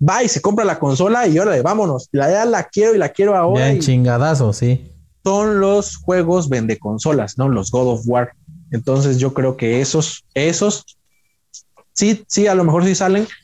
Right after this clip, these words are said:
Speaker 1: pero sí tendrían el impacto en la consola como siempre. Porque sí tienes que, si lo quieres jugar ahorita y eres apasionado, todo el mundo que ha jugado un God of War es apasionado, no me dejará mentir el Tesla.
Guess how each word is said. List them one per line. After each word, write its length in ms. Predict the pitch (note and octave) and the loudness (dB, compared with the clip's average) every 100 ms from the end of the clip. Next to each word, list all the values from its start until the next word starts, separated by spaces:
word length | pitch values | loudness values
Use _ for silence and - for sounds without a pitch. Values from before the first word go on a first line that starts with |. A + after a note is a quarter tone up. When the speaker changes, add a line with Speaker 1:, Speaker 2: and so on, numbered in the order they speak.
| _ _ | _ _
Speaker 1:
pero 200 | F3 E3 | 0 0
sí 300 | D#3+ G#3 - _ - | 0 -2 -2 _ -8
tendrían 400 | E3+ D3 D#3 F3+ | -2 0 2 2
el 120 | F#3 D#3+ | 2 2
impacto 420 | C#3 D#3 D#3 F3+ | 0 -2 -2 -2
en 80 | D#3+ | -2
la 120 | D3+ | -2
consola 460 | D3+ C#3 D3+ D#3+ | -4 -2 0 0
como 420 | D#3+ B2+ A2+ A2 G#2 | -2 -4 -4 -4 -4
siempre. 600 | - E3 E3+ - - - - - - - | -2 0 0 -2 -10 -12 -20 -20 -20 -6
Porque 240 | A#2+ - | -4 -4
sí 420 | A2 C3 C3 B2+ - - - | -4 0 0 0 -4 -16 -10
tienes 320 | B2+ B2+ C3 - | -4 -2 -2 -4
que, 180 | G#2 - | -12 -12
si 160 | - G#2+ | -6 -4
lo 160 | A2+ | -2
quieres 220 | - D#3 D#3+ | -2 -2 -2
jugar 320 | A2 B2 B2+ | -4 -2 0
ahorita 420 | G#2+ A#2 - G#2 | 0 -2 -2 -2
y 80 | G#2+ | 0
eres 180 | B2+ A2+ | 0 -4
apasionado, 680 | G2+ F2+ - G#2 A#2+ C3 - _ - | -4 -8 -4 -4 -2 -2 -4 _ -6
todo 140 | A3 A#3 | 0 2
el 60 | |
mundo 280 | G3+ A3+ A3 | 2 2 0
que 80 | G#3 | -2
ha 40 | |
jugado 260 | F#3+ G3+ G#3 | 0 0 2
un 60 | |
God 160 | G3 G#3 | 2 2
of 100 | F#3+ | 0
War 260 | D3 D#3 F#3 | 0 0 0
es 160 | F3 - | 0 -4
apasionado, 640 | - B2+ - A#2 C3 A#2 | -4 -6 -4 -4 -4 -4
no 100 | A#2+ | -4
me 140 | C3 | -4
dejará 240 | B2+ A2+ A#2 | -4 -2 -2
mentir 300 | B2+ B2 C3+ | -2 -2 0
el 140 | C#3 | 0
Tesla. 440 | D3+ D#3 D#3+ F3+ | -2 -2 -2 -4